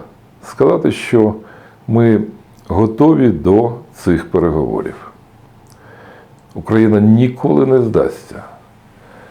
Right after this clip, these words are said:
Я в своїх, е, е,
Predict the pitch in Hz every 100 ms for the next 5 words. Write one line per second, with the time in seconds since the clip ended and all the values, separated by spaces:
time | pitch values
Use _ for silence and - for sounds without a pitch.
0 | - _ _ 104 107 95 - - 92 87
1 | 85 82 - - 80 76 73 - - -
2 | - _ - - 71 73